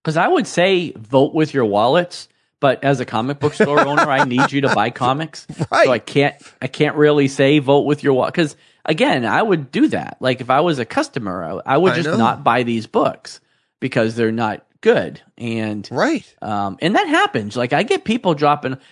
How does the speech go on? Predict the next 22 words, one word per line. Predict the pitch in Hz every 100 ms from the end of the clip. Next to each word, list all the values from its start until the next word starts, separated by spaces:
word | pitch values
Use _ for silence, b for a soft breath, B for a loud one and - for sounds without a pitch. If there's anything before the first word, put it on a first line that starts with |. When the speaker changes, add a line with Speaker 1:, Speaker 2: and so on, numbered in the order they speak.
| b
Speaker 1:
like, | 156
Batman | 139 294 415 427 302
is | 160
no | 139 185
longer | 147 151 147 135
my | 120
number | 117 131 131
one | 117 120 117
selling | - 123 117 98
book. | 143
I | - 226
sell | 339 349
more | 156 151
copies | 156 143 147 127
of | 98
Thor | - 147 180 101
every | 90 110 110
month | 107 104
than | - 110
I | 104
do | 107
Batman. | 101 113 - 85 60